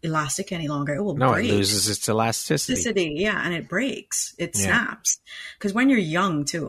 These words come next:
Speaker 1: people going into the whole corporate world,
Speaker 2: Yeah.
Speaker 1: they think that, you know, "I, I can handle anything you throw at me," but bodies aren't like that, you know?
Speaker 2: No.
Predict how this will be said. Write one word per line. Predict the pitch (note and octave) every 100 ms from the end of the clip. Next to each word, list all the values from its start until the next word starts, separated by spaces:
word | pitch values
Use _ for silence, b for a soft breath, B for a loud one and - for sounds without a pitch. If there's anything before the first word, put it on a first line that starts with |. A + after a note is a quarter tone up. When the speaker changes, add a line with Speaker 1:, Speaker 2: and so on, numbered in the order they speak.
| -
Speaker 1:
people | F#3+ F#3
going | E3 E3 D#3
into | D#3 D#3 E3 C#3+
the | D3 D#3
whole | D#3+ D#3 D#3 D3+
corporate | - E3 -
world, | D#3+ D#3 D3+ D3 B B B
Speaker 2:
Yeah. | G#2 G2+
Speaker 1:
they | A3+ D#4+
think | - A3 G3+ -
that, | D#3+ D#3 C#3 - -
you | E3+
know, | D3 C#3 -
"I, | - - - A#3 -
I | E3
can | E3+
handle | D#3+ D#3+
anything | - E3 E3 F3 E3
you | D#3+
throw | - E3+ F#3+
at | -
me," | C#3 C#3+
but | C#3 D#3 C#3 - -
bodies | C#3+ E3+ F3 G#3+ G#3+ - - - -
aren't | F3 -
like | D#3+ -
that, | D3 D3 - _ _ _ _
you | D#3+ D3+
know? | D3
Speaker 2:
No. | G2 F#2+